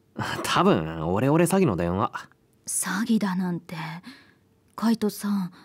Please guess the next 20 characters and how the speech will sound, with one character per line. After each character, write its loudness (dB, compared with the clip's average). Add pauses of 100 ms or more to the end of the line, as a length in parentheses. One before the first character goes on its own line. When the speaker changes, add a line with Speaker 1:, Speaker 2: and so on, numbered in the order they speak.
(140)
Speaker 2:
大 2
丈 0
夫 0
で -2
し -8
た -8
か？ -6 (100)
Speaker 1:
<laughs> -20 (460)
大 4
丈 6
夫、 2
大 4
丈 4
夫。 4
Speaker 2:
海 6 (1400)
斗 2
く 2
ん、 2
お 2
皿 6